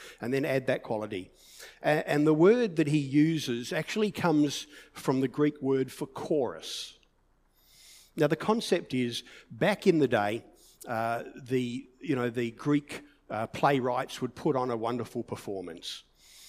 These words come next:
And the most expensive part of the performance was the chorus, when you got all the choral singers and someone had written original music.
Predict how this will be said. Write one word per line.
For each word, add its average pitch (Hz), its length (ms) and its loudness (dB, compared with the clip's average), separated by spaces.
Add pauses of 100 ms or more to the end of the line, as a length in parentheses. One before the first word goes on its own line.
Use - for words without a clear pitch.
(240)
And 135 200 2
the 143 60 6
most 147 300 4
expensive 220 760 2
part 165 300 0
of 139 140 2
the 151 100 4
performance 151 720 2
was 135 160 -4
the 139 80 -10
chorus, 131 640 -2
when 123 120 -6
you 120 100 -4
got 120 120 -4
all 143 180 2
the 135 80 2
choral 135 420 -2
singers 131 520 -2
and 101 160 -10 (300)
someone 139 340 2
had 131 140 0
written 131 280 -2
original 131 420 -2
music. 120 600 -4